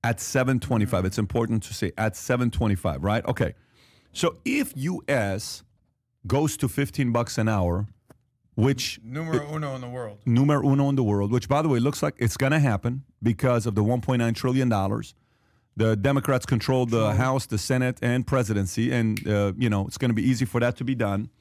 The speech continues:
Speaker 1: Minimum wage goes to fifteen bucks an hour. If minimum wage goes to fifteen bucks an hour and all the other countries we're beating are socialistic countries, what does that say about America? <laughs> Makes you think to say if there's an area you don't wanna lead is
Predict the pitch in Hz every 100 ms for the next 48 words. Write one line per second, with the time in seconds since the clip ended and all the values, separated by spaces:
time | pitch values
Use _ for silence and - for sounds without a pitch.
0 | _ - _ _ _ _ 120 151 156 147
1 | 117 139 - 104 120 117 104 92 87 73
2 | 57 - _ _ _ _ _ _ 131 113
3 | 202 220 185 156 113 135 - 110 131 135
4 | 120 110 110 101 90 92 104 117 123 151
5 | 156 139 127 135 127 135 98 101 120 110
6 | 101 107 - 107 - 113 92 123 143 117
7 | 123 120 - 92 85 123 135 123 - 117
8 | 110 98 95 90 95 - - _ - -
9 | - - - - - - - - - -
10 | - 120 - 113 - _ - - - -
11 | - - - - - 131 190 - 156 -
12 | 165 135 131 107 143 127 135 117 123 117
13 | 147 160 160 135 135 139 139 127 117 120
14 | 123 98 87 - 117 110 104 95 -